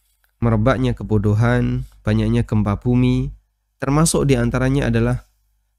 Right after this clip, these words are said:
posisi Nabi Muhammad sallallahu alaihi wasallam yang diutus oleh Allah sebagai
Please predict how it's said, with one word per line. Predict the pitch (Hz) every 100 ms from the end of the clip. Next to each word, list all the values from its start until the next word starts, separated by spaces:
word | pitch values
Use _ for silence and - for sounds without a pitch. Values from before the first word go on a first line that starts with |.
| _
posisi | 120 117 131 117 - 127 127 127 -
Nabi | 120 113 110
Muhammad | 113 123 120 113
sallallahu | - 110 104 110 113 110
alaihi | 104 107 104
wasallam | 107 127 123 123
yang | 117
diutus | 107 107 - 156
oleh | 139 135
Allah | 127 131 135 - _ _ _ _ _ _
sebagai | - 123 113 104 110